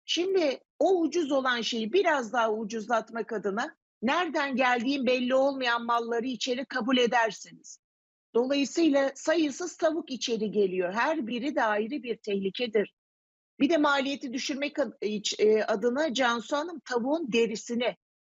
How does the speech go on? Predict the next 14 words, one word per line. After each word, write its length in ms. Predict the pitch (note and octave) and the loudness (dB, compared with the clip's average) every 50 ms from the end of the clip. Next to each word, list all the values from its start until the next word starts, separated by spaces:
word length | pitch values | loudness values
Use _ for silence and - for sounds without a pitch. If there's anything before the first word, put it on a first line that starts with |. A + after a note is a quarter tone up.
| _ - | _ -6
içerisine 600 | G3+ - C4 A3+ G3 F#3 - G#3+ A#3+ B3 G#3+ F#3+ | -2 0 2 2 2 0 -2 0 0 2 4 4
bol 200 | A#3+ B3 A#3 G#3+ | 4 2 2 0
koyarlar, 640 | - A3 G#3 G3 G3+ F#3+ F#3+ F#3 F#3 F#3+ F#3+ F3+ - | 0 2 4 4 4 4 2 2 0 0 0 -2 -4
tavuk 380 | A3 A3+ G#3+ A3+ A3+ A3 - | -2 0 2 2 0 0 2
dönerin. 500 | - G#3 G3 G3 F3 F3+ F#3 C4+ F#4+ - _ _ _ _ _ _ _ _ _ _ _ | 2 2 2 2 0 -4 -4 -6 -8 -10 _ _ _ _ _ _ _ _ _ _ _
Hani 200 | - A3 G#3+ A3+ | -2 0 2 2
maliyet 600 | A3+ A#3+ C4 C4 B3+ C4 B3 C4 C4 B3+ - - | 2 2 4 4 2 2 0 -2 -2 -4 -6 -8
düşsün, 440 | B3 A3+ - - - A3 G3+ G3 G#3 | -10 -10 -10 -8 -6 -6 -4 -4 -2
nerede 340 | B3 C4+ D4 D#4 C#4 A3+ B3 | -2 -2 -2 -2 -4 -6 -6
işe 240 | G#3 G3+ - - B3+ | -4 -4 -2 0 0
yaramayan 600 | A#3 A3+ A#3 A#3 A#3+ A3+ A3+ A3+ A3+ A3 A3 G#3+ | 2 2 2 2 0 -2 -2 -2 -2 0 0 -2
bir 140 | A#3 G#3 | -2 -4
parça 460 | - A#3 A3 G#3 G#3 G3 - - A#3+ A#3+ | -2 0 0 0 0 -2 -6 -8 -4 -2
varsa 480 | C4+ D4 D4 - - - F3+ - - | -2 -2 -2 -4 -8 -10 -10 -10 -12